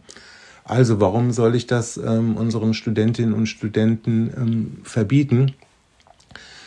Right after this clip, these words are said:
Wir müssen halt Arbeiten, ähm, dann, dann stellen, denken wir an eine Masterarbeit,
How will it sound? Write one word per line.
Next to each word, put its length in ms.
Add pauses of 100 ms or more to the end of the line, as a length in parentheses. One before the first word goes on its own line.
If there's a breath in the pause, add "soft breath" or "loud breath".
(280 loud breath)
Wir 120
müssen 340
halt 400
Arbeiten, 720
ähm, 260
dann, 340
dann 360
stellen, 520 (920 loud breath)
denken 220
wir 80
an 80
eine 80
Masterarbeit, 680